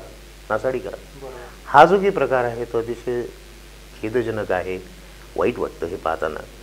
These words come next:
Speaker 1: पण त्यामुळे मी कळकळीची विनंती अशी करीन की जाल, अवश्य जा. हिमालय प्रचंड आहे, म्हणजे मी हे जे काही करून आलो ना,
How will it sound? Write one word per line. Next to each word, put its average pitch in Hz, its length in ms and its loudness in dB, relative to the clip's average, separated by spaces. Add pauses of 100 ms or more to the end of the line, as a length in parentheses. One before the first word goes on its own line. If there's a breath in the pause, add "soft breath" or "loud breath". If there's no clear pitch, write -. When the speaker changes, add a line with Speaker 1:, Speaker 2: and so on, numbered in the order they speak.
(380 loud breath)
Speaker 1:
पण 156 60 0
त्यामुळे 151 260 2
मी 190 100 2
कळकळीची 151 520 4
विनंती 165 320 0
अशी 160 180 0
करीन 170 240 -4
की 190 120 0
जाल, 127 260 8 (500)
अवश्य 113 300 -2
जा. 110 140 0 (920)
हिमालय 104 320 2
प्रचंड 113 600 -4
आहे, 76 160 -4
म्हणजे 85 280 -8
मी 101 260 -6
हे 101 140 0
जे 107 120 -2
काही 113 140 2
करून 110 360 2
आलो 135 200 8
ना, 85 100 -4